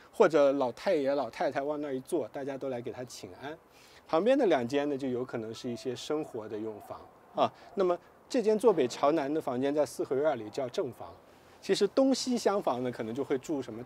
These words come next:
大儿子啊、二儿子啊，对不对？那如果这个主要的这个院子住了这个家庭的主要的成员，一些分支的成员可能就会住在东西跨院里，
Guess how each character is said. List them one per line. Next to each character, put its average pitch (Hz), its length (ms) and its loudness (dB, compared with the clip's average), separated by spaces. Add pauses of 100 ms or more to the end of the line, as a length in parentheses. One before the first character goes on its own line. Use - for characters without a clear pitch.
大 202 120 4 (120)
儿 120 180 -12
子 123 140 -10
啊、 110 240 -12 (300)
二 202 240 8
儿 127 320 0
子 131 140 -8
啊， 110 200 -8 (280)
对 180 100 4
不 170 40 6
对？ 165 160 2 (340)
那 208 180 0 (180)
如 240 160 4
果 185 140 12
这 220 140 6
个 196 100 8
主 135 240 2
要 220 200 8
的 175 100 4
这 160 80 6
个 165 80 6
院 175 200 6
子 127 120 -2
住 180 180 2
了 147 100 4
这 170 120 2
个 156 80 2
家 208 280 2
庭 135 260 -4
的 139 100 0
主 120 200 -4
要 135 140 4
的 135 80 -2
成 120 300 -8
员， 107 200 -6 (240)
一 - 60 -4
些 226 160 4
分 269 300 6
支 262 160 0
的 220 80 6
成 160 180 0
员 151 160 0
可 151 80 -4
能 127 100 -2
就 185 120 -2
会 190 120 -2
住 196 200 -6
在 185 160 0
东 233 260 -2
西 - 260 -8
跨 202 280 0
院 139 260 0
里， 95 40 -14